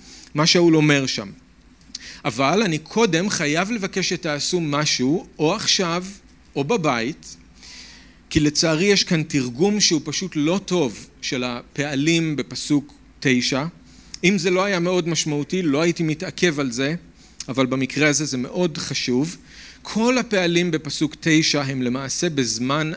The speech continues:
עבר ביוונית. אם יש לכם תרגום של דליץ', אז אתם רואים שזה כתוב בזמן עבר. אם יש לכם תרגום לשפה האנגלית, או לשפות אחרות, אני מניח,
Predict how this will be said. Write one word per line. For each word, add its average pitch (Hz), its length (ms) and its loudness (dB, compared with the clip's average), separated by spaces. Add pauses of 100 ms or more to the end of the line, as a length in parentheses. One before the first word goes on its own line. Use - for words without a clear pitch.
עבר 123 640 -2 (420)
ביוונית. 117 800 -2 (680)
אם 170 80 4
יש 175 120 2
לכם 170 200 0
תרגום 151 360 0
של 127 180 -2
דליץ', 180 640 2
אז 123 140 -6
אתם 127 220 -2
רואים 170 500 2
שזה 127 220 -4
כתוב 147 440 -2
בזמן 127 340 -4
עבר. 156 400 0 (100)
אם 131 120 -4
יש 135 160 -6
לכם 143 180 -8
תרגום 131 420 -4
לשפה 131 420 -4
האנגלית, 127 720 0 (360)
או 151 80 -2
לשפות 196 440 0
אחרות, 170 420 2
אני 135 100 0
מניח, 131 500 -2